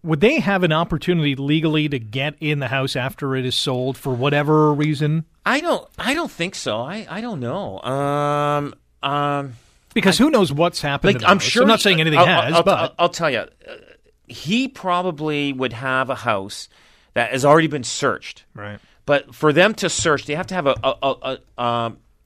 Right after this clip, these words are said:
Speaker 2: they have to have a, a reason,
Speaker 1: warrant.
Speaker 2: I guess. I mean,
Speaker 1: Yeah.
Speaker 2: I'm not a,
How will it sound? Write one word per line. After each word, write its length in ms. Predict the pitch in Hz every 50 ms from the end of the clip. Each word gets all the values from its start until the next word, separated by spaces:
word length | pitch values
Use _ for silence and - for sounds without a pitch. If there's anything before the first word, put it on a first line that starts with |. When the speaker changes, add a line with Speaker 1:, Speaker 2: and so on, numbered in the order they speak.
| - -
Speaker 2:
they 140 | 123 139 147
have 260 | 156 151 151 180 220 -
to 60 | 190
have 120 | 170 139
a, 120 | 135 123 - -
a 100 | 120 123
reason, 280 | 113 131 165 190 - 143
Speaker 1:
warrant. 220 | 135 127 107 104 101
Speaker 2:
I 80 | 107
guess. 300 | 101 113 107 101 104 -
I 60 | 127
mean, 120 | 123 135 127
Speaker 1:
Yeah. 40 | 131
Speaker 2:
I'm 80 | 147
not 140 | 160 151 143
a, 200 | 131 120 110 -